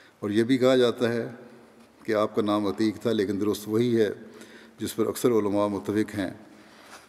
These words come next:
कि अतीक आपका लक़ब था, ना कि नाम। सीरत इब्न हिशाम में लक़ब अतीक की वजह यह बयान की गई है कि आपके चेहरे की खूबसूरती की वजह से और आपके हुस्न व जमाल की वजह से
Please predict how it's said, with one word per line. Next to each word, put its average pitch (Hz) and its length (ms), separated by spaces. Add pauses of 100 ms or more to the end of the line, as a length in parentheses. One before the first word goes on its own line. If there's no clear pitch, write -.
(120)
कि - 100
अतीक 123 440
आपका 110 280
लक़ब 107 300
था, 117 160
ना 104 180
कि 98 120
नाम। 92 260 (1700)
सीरत 120 340
इब्न 120 160
हिशाम 113 380
में 123 120
लक़ब 110 300
अतीक 110 260
की 123 100
वजह 110 140
यह 110 160
बयान 110 220
की 110 140
गई 107 200
है 95 160 (1080)
कि 110 100
आपके 110 280
चेहरे 127 320
की 127 120
खूबसूरती 117 520
की 127 80
वजह 113 200
से 110 180 (1000)
और 110 140
आपके 117 280
हुस्न 113 260
व 113 60
जमाल 107 320
की 135 100
वजह 110 180
से 101 180